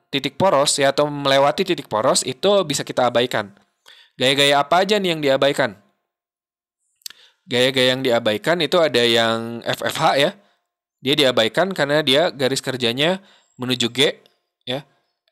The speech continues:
Oh, sorry, F F H-nya ini kan tadi ke sana ya. F F H ini,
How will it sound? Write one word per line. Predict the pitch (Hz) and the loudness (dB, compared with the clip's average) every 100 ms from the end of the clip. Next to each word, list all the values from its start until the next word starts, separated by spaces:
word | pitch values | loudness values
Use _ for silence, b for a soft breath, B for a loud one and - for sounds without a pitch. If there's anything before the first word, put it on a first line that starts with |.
| - | -4
Oh, | 160 | 0
sorry, | 170 165 - - | 2 0 -2 -4
F | 139 | -2
F | 156 131 | -2 0
H-nya | 156 147 127 | 0 0 0
ini | 131 170 | -2 0
kan | 226 | 0
tadi | 226 185 208 | 0 0 -2
ke | 196 | -4
sana | 139 160 | 0 0
ya. | 160 - b b b - | 0 -4 b b b -10
F | 135 | -6
F | 139 135 | -4 -2
H | 139 | -2
ini, | 135 123 156 208 | -2 -2 -2 -4